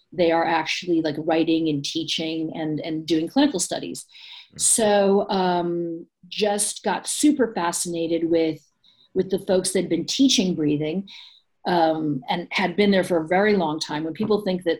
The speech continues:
Speaker 1: the, the breathe, this trend with breathing is new, there's, like, nothing, nothing new about it. Um, there's been people working on this and that have spent their entire lives, uh, focusing on patterns of the breath,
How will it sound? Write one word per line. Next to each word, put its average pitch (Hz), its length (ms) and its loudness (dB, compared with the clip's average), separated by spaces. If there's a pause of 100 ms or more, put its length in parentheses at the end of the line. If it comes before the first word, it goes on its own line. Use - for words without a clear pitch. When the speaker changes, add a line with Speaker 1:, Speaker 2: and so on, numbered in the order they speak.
Speaker 1:
the, - 120 -10 (200)
the 170 100 -2
breathe, 175 280 4
this 180 200 2
trend 185 260 -2
with 175 140 -2
breathing 175 340 2
is 151 180 -4
new, 156 420 2
there's, 196 200 0
like, 185 140 -4
nothing, 208 760 0 (120)
nothing 220 600 0
new 170 200 -2
about 165 340 2
it. - 160 -8 (380)
Um, 175 280 0
there's 202 180 2
been 196 120 2
people 185 380 -4
working 196 400 0
on 180 120 -2
this 180 200 -4
and 175 80 -4
that 165 80 -2
have 170 100 -6
spent 196 260 -4
their 180 120 0
entire 170 540 -2
lives, 165 640 -2 (420)
uh, 160 240 0 (160)
focusing 175 520 0
on 156 360 -2 (220)
patterns 226 560 2
of 147 220 -2
the 151 100 -4
breath, - 560 -8